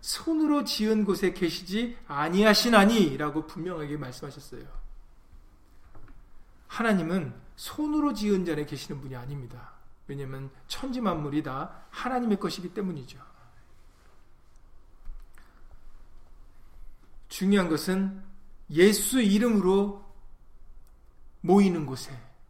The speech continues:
예수 이름을 기념하는 곳에 바로 하나님 되신 예수님이 우리와 함께 하시는 것입니다. 그러니 여러분들이 그 시기를 알으셔야 돼요.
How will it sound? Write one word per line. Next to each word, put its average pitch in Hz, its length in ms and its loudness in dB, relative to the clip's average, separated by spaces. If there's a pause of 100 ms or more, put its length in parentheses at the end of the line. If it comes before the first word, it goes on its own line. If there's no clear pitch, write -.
(260)
예수 214 320 2
이름을 240 320 4
기념하는 220 480 6
곳에 185 520 -2 (280)
바로 139 520 -8 (160)
하나님 185 460 -4
되신 139 300 -8
예수님이 131 680 -6 (200)
우리와 127 240 -6
함께 285 380 -2
하시는 208 260 2
것입니다. - 480 -14 (3750)
그러니 220 320 6
여러분들이 196 540 6
그 247 240 2
시기를 320 520 6
알으셔야 156 520 0
돼요. 117 300 -10